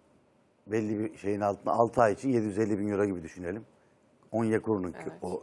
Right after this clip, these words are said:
Speaker 1: şeyde. Artı işe yarayacak. Böyle kaç adam var dünyada? Ona baksın insanlar. Yani her,
Speaker 2: Peki.
Speaker 1: diyorlar ki her şey yazıyorsun, bizim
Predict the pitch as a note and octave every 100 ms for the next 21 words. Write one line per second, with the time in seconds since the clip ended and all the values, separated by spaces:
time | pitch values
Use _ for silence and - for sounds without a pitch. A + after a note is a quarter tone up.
0 | - F2 E2 A#2+ - - _ _ _ _
1 | _ _ - A#2 B2+ D#3 - C#3+ A2+ E2+
2 | E2+ - - - - D#3 G3+ G3+ G#3 G#3
3 | D#3 C3+ A#2 A2 G2 G#2+ G#2+ A#2+ F3 -
4 | - _ _ _ _ _ _ _ _ _
5 | _ _ _ F3+ G#3+ E3 B2+ B2+ A2 F#2
6 | G2+ G2 A2+ D#3 D3 G3 F#3 G3 F3+ -
7 | E3+ A#3+ A#3+ G#3 A#3 A#3 A#3+ A3+ A#3+ G3+
8 | B3 F3+ A3 G3+ A#3 G3+